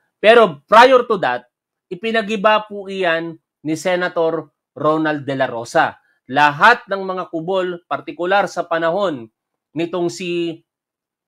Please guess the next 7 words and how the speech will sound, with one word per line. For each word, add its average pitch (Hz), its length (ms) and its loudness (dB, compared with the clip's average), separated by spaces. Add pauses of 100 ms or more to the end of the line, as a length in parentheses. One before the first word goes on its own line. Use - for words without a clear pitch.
(540)
dating 185 400 0
Secretary 180 720 0
of 143 180 -8
Justice 160 480 -2
Leila 190 320 -2
de 151 80 -4
Lima, 135 480 -4